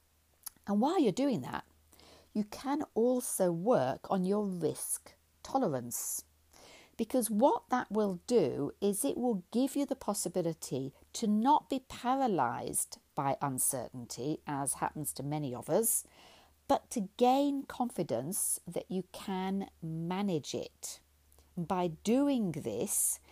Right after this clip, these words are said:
we're really setting ourselves up for the future anyway, because the only constant is change. So it's about getting comfortable with being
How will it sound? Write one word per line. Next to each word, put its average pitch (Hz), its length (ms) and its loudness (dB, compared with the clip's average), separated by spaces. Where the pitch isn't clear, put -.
we're 226 160 6
really 214 400 4
setting 202 420 0
ourselves 185 480 2
up 170 240 4
for - 220 -2
the 202 80 2
future 214 440 0
anyway, 202 420 2
because 160 300 0
the 180 140 4
only 233 220 4
constant 170 760 -4
is 135 540 2
change. 127 720 -6
So 269 220 4
it's - 200 4
about 285 360 4
getting 277 400 4
comfortable 151 880 -4
with 147 340 0
being 143 520 2